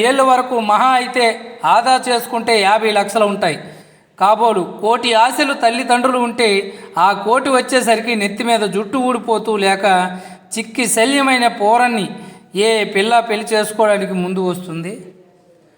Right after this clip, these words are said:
ఆడపిల్లలు అందరూ మహేష్ బాబు లాంటి అబ్బాయిలు ఆయనలా ఆడి కారు ఉండాలని కోరుకోవడంలో తప్పులేదు, కానీ అలాంటి వరుడు వేటలో ఉన్న ఎంపిక అయ్యేసరికి ఈడుపోయి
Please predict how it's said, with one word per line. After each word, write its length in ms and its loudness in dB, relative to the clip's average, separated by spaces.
ఆడపిల్లలు 580 2
అందరూ 320 4
మహేష్ 340 0
బాబు 220 2
లాంటి 220 0
అబ్బాయిలు 480 2
ఆయనలా 540 2
ఆడి 260 2
కారు 300 4
ఉండాలని 440 0
కోరుకోవడంలో 680 2
తప్పులేదు, 500 0
కానీ 380 0
అలాంటి 460 2
వరుడు 340 2
వేటలో 480 2
ఉన్న 160 0
ఎంపిక 320 -2
అయ్యేసరికి 640 0
ఈడుపోయి 680 0